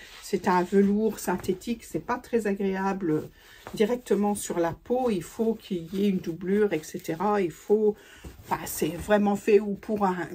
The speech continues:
pour des coussins. Ou, c'est, alors, je sais pas trop si c'est vraiment un tissu d'ameublement ou pas, mais, euh, il faut quand même le mettre, euh, euh, comment ? Pas sur la peau directement. Donc, ça sera un,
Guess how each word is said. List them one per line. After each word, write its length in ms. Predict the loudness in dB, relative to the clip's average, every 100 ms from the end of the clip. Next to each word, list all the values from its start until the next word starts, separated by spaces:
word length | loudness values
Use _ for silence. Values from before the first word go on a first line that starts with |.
| -4
pour 200 | 0 2
des 100 | 0
coussins. 800 | -2 -4 -2 0 2 2 0 0
Ou, 140 | -2 -4 -14 -20 -20 _
c'est, 200 | -8 -2
alors, 560 | -2 0 -2 2 2 2
je 80 | -4
sais 180 | -2 4
pas 180 | 4
trop 280 | 4 4 2
si 160 | 2 -2
c'est 220 | 4 4
vraiment 460 | 6 2 4 2 0
un 120 | -2
tissu 340 | -2 -4 -4 0
d'ameublement 720 | 0 2 2 4 4 4 0 -4
ou 100 | -4
pas, 380 | 0 4 6 4 0 -20 -4 2
mais, 280 | 6 8
euh, 440 | 8 6 4 4 2
il 120 | 0
faut 320 | 0 4 4 4
quand 180 | 2
même 300 | 4 6 6
le 100 | 6
mettre, 440 | 6 4 2 0 0
euh, 200 | 2 0 -4 -14 -20 -20 -10 -2
euh, 320 | 0 0 0 -4 -4
comment ? 300 | -2 -2 -2 -6 -16 -18 _ -20 _ -20 -14 -8 -8 -4 4
Pas 180 | 4 4
sur 240 | -6 -2
la 100 | -2
peau 220 | -2 -2
directement. 640 | 0 -2 -4 -2 -2 -4
Donc, 280 | -4 -6 -4
ça 120 | -4
sera 300 | -2 2 2
un, 120 | 2